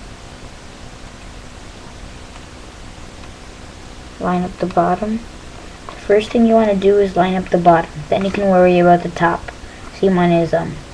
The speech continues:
perfect on the bottom, a little bit perfect, but, uh, on the top it's not that perfect. Now you wanna fix that with tape.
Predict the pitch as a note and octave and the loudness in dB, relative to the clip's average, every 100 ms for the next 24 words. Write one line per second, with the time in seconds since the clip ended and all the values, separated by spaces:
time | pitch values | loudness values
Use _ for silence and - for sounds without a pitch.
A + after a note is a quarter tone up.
0 | - - - - - - - - - - | -18 -18 -16 -16 -16 -16 -16 -16 -10 2
1 | F3 F3 F3+ F3+ F3 E3+ E3+ F3+ F3+ F3 | 2 2 -2 2 2 6 6 6 2 0
2 | - - - F#3+ G#3 F3+ - - D#3+ D3+ | -6 -14 -4 6 6 6 0 0 -2 0
3 | D#3+ - D#3+ - - - - - - - | -6 -2 -2 -2 -4 -10 -16 -16 -14 -4
4 | F3 E3 E3+ E3+ - - - - - - | 0 0 4 2 2 -6 -12 -12 -12 -6
5 | E3 - - E3+ E3 F3 F3 - G#3 - | -6 -6 0 0 2 2 2 0 -4 -4
6 | - - - - - - - - - - | -12 -12 -12 -10 -10 -10 -12 -10 -10 -10
7 | - - F3 E3+ E3+ F#3 F3+ - F#3 - | -12 -4 0 4 4 4 2 2 0 4
8 | F#3 F3+ - - | 6 6 4 2